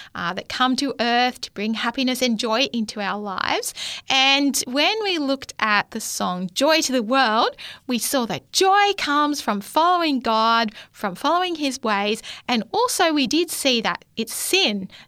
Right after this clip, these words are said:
that's brought suffering and death. So our song for today, O Come, O Come, Emmanuel,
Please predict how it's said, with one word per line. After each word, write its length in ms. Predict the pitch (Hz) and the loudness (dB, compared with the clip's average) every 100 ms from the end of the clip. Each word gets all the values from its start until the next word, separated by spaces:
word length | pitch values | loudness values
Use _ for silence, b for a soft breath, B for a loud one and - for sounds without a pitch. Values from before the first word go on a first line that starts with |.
| - | 0
that's 320 | 220 208 - | 0 0 -6
brought 420 | 208 247 226 226 - - | -4 0 0 -2 -6 -12
suffering 580 | - 247 214 208 196 - | -2 0 0 -2 -8 -10
and 220 | 190 202 | -12 -4
death. 420 | - 294 - 180 - B B B B | 2 2 2 -4 -14 B B B B
So 160 | - 370 | 0 4
our 180 | 320 359 | 4 2
song 360 | - 440 508 587 | 2 2 2 2
for 140 | - 539 | 0 2
today, 560 | 427 269 233 208 226 - | 2 2 2 2 0 0
O 140 | 233 233 | -2 -2
Come, 380 | - 339 370 453 - | -2 0 0 0 0
O 140 | 381 392 | -2 -2
Come, 360 | - 262 254 - | 0 2 0 0
Emmanuel, 880 | 262 226 220 214 226 220 214 254 | 0 2 2 2 0 -2 -2 -2